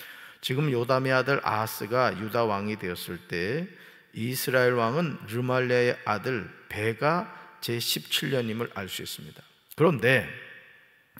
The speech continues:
열왕기하 십육 장 이 절, 삼 절, 사 절에 나오는 유다 왕 아하스의 삶이 가관인 것을 보게 되죠.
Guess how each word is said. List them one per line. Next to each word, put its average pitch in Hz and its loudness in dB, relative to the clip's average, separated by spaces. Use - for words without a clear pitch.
열왕기하 147 8
십육 156 0
장 175 4
이 135 -4
절, 156 6
삼 147 0
절, 147 2
사 117 2
절에 123 2
나오는 104 -2
유다 131 2
왕 170 2
아하스의 127 -2
삶이 131 -2
가관인 127 -2
것을 120 -4
보게 95 -6
되죠. 71 -12